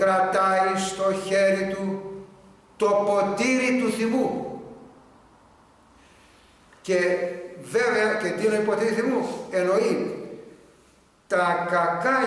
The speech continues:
γεγονότα που συμβαίνουν με, και με τα οποία οι άνθρωποι μαστιγώνονται, όχι από το Θεό, προς Θεού, όχι από το Θεό. Δηλαδή, ένας πόλεμος δεν το κάνει ο Θεός.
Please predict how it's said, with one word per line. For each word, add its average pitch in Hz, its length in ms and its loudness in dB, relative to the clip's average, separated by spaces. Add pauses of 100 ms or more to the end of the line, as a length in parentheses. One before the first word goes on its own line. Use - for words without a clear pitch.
(140)
γεγονότα 190 580 2
που 180 100 -2
συμβαίνουν 185 520 -2 (480)
με, 175 100 -6 (220)
και 180 300 0
με 170 60 0
τα 175 160 2
οποία - 600 0 (120)
οι 165 120 -4
άνθρωποι 196 260 0
μαστιγώνονται, 180 720 2 (720)
όχι 180 180 -6
από 220 120 0
το 185 60 -2
Θεό, 151 240 0 (880)
προς 139 200 -10
Θεού, 147 220 -4
όχι - 160 0
από 160 100 -2
το 151 60 -2
Θεό. - 380 -4
Δηλαδή, 185 600 -2
ένας 220 280 0
πόλεμος 247 480 2
δεν 233 100 -6
το 277 120 0
κάνει 254 120 2
ο - 20 0 (100)
Θεός. - 260 0